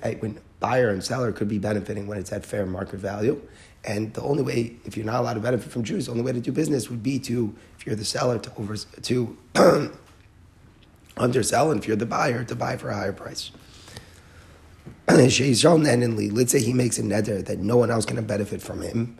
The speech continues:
So he, <clears throat> here he's saying, "Nobody else can have neder for my stuff."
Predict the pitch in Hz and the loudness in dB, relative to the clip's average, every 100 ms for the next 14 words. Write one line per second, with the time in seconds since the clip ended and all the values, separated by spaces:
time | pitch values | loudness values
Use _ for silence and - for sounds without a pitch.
0 | - - 104 120 - - - - 302 160 | -14 -4 2 2 0 -6 0 4 6 6
1 | 131 143 107 117 - 101 104 107 - - | 6 6 6 4 2 2 2 0 -4 -18
2 | - - - - - - - - - 139 | -20 -20 -20 -20 -20 -20 -14 -2 0 2
3 | 101 95 - 110 92 98 92 90 92 92 | 2 2 2 0 0 0 0 -2 -2 -2
4 | - 76 73 - | -2 -4 -8 -12